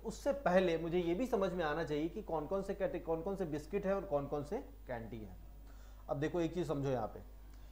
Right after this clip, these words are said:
L, I और J same type का है, L, I और J same type का है, और अगर हम L, I, J same type का है तो savory तो चारों हो गए, savory तो clear है। अगर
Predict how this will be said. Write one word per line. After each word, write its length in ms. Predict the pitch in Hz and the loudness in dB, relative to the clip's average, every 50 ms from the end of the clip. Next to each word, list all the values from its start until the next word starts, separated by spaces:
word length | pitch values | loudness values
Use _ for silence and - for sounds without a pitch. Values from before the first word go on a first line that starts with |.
| - - - - 175 180 | -16 -16 -4 2 6 6
L, 200 | 226 254 269 262 - 196 | 8 8 6 4 6 10
I 240 | 190 180 196 202 202 | 10 10 12 10 10
और 240 | 196 190 180 151 131 | 10 8 8 6 2
J 200 | 135 160 151 127 110 101 - - - - - - - - | 2 4 4 4 2 -2 -6 -10 -14 -14 -14 -14 -14 -14
same 320 | - - 185 180 190 185 175 | -2 2 2 4 4 4 4
type 260 | - 139 123 - - - | 4 4 4 2 -2 -4
का 80 | 107 | -4
है, 200 | 98 - - - - - - - - - - - - - - - - - - 160 180 | -4 -4 -8 -12 -14 -14 -16 -16 -16 -16 -16 -16 -16 -16 -16 -16 -16 -8 -2 2 2
L, 140 | 214 226 214 - 165 | 2 4 6 6 8
I 240 | 160 170 170 170 | 8 8 6 4
और 140 | 165 151 139 143 | 4 2 2 2
J 200 | 185 226 277 285 - - - - - - | 4 4 2 2 -2 -8 -12 -14 -14 -16
same 300 | - - - 175 170 156 | -8 -4 -2 0 0 0
type 260 | 127 117 107 107 - - | -2 -4 -4 -6 -8 -10
का 60 | 107 101 | -10 -10
है, 220 | 95 - 131 185 - - - - - - - - - - - - - - - | -10 -10 -10 -10 -12 -14 -14 -16 -16 -14 -14 -16 -16 -16 -16 -16 -16 0 6
और 200 | 160 165 190 214 220 | 10 10 12 12 10
अगर 220 | 202 190 220 214 | 8 8 8 8
हम 180 | 220 226 220 - 190 | 6 6 2 2 4
L, 120 | 190 202 202 | 8 10 10
I, 120 | 202 202 185 196 | 10 10 10 8
J 100 | 220 220 | 6 6
same 300 | 220 - 196 208 214 208 | 6 6 4 4 4 6
type 240 | 208 202 190 190 - | 4 4 4 4 4
का 80 | 185 160 | 2 4
है 220 | 160 175 190 214 214 - - | 6 6 4 4 2 2 4
तो 160 | 214 214 220 214 | 8 8 8 8
savory 440 | - - - 180 180 170 202 214 233 | 6 4 4 6 6 6 6 4 4
तो 100 | - 226 | 0 2
चारों 340 | - - 208 202 220 220 208 | 6 8 8 10 10 8 8
हो 100 | 220 220 | 6 6
गए, 140 | 220 214 196 | 4 2 0
savory 320 | - - 175 175 190 208 | 0 -2 0 0 0 0
तो 100 | 185 214 | 0 0
clear 320 | - 208 208 220 226 220 202 | 2 4 6 6 6 6 4
है। 120 | 208 202 - - - - - - - - - - | 2 0 -4 -10 -14 -16 -16 -16 -16 -16 0 2
अगर 300 | 156 151 170 220 - | 4 6 6 6 6